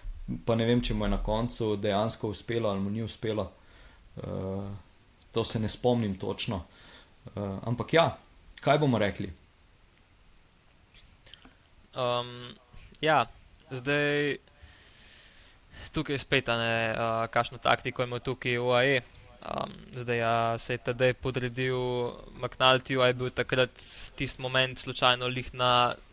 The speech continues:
Speaker 2: napačni strani grupe, pa je zamudil ta napad na spustu, a ne, to, to ne bomo vedeli. Ampak ja, dejstvo je, da se je zgodilo, kar se je zgodilo, se pravi, pač, grupa spredi se je odpeljala skupaj z Rogličem. Ehm,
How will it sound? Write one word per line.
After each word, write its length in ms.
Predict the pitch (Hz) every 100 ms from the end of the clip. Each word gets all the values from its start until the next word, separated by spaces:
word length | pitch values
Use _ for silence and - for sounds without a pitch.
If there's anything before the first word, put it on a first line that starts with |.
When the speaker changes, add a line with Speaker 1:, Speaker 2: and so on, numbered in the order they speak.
| - -
Speaker 2:
napačni 600 | 127 - 131 127 135 131
strani 420 | - 131 127 127 123
grupe, 360 | 131 131 123
pa 160 | 123 120
je 80 | 120
zamudil 520 | 123 127 127 123 123
ta 400 | - 127 120 123 - -
napad 420 | 127 123 127 127
na 80 | 127
spustu, 360 | - 143 131 127
a 60 |
ne, 100 | 123
to, 280 | 120 127 123 - - - - - -
to 80 | 127
ne 120 | 123
bomo 240 | 123 127
vedeli. 360 | 127 151 147 123 - - - - -
Ampak 240 | - 123 151
ja, 180 | 139 117
dejstvo 360 | 120 123 - 127
je, 60 | 123
da 100 | 123
se 120 | 127
je 40 |
zgodilo, 340 | 127 131 135 127
kar 180 | 127
se 100 | 120
je 40 | 127
zgodilo, 320 | 127 131 139 123
se 140 | 123
pravi, 220 | 123 120 117
pač, 320 | 117 - - -
grupa 280 | 135 135 127
spredi 340 | - 135 127
se 120 | -
je 40 | 127
odpeljala 380 | - 135 135 123
skupaj 340 | - 135 - 123
z 80 |
Rogličem. 480 | 135 131 127 131 123 117 - - - - - - -
Ehm, 840 | - 117 117 113 117 117 117 117